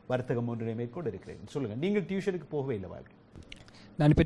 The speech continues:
Speaker 2: டியூஷனுக்கு ஒரு நாளும் போகவும் இல்ல.
Speaker 1: ம்.
Speaker 2: நாங்க கரை ஃப்ரெண்ட்ஸ் இருந்திருக்காங்க டியூஷனுக்கு போனது. ஆனா அவைகளுக்கு அம்மா அப்பா சொன்னது, "போ, போ, உனக்கு நல்லா மார்க்ஸ் வரும், நீ நல்லா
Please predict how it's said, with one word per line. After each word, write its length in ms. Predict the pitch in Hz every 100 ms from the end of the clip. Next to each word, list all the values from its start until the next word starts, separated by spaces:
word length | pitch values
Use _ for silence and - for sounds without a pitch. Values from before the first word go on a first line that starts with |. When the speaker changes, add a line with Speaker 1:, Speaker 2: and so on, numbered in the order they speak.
| -
Speaker 2:
டியூஷனுக்கு 340 | 190 - 214
ஒரு 120 | 196
நாளும் 220 | 170 180 196
போகவும் 340 | 160 156 135
இல்ல. 360 | 110 107 120 180 - 196 82
Speaker 1:
ம். 60 | -
Speaker 2:
நாங்க 240 | 151 196
கரை 220 | 180 170 190
ஃப்ரெண்ட்ஸ் 200 | 214 202
இருந்திருக்காங்க 300 | 175 139 139 127
டியூஷனுக்கு 260 | 180 180 175
போனது. 460 | 156 135 120 110 - - -
ஆனா 140 | 135 143
அவைகளுக்கு 420 | 160 202 196 262
அம்மா 260 | 175 190 180
அப்பா 200 | 190 190
சொன்னது, 340 | 160 151 185
"போ, 360 | 185 170 175 202
போ, 440 | - 151 160 202
உனக்கு 280 | 160 175 180
நல்லா 240 | 160 175
மார்க்ஸ் 340 | 156 156 156 -
வரும், 340 | 139 147 220
நீ 100 | 220
நல்லா 280 | 196 202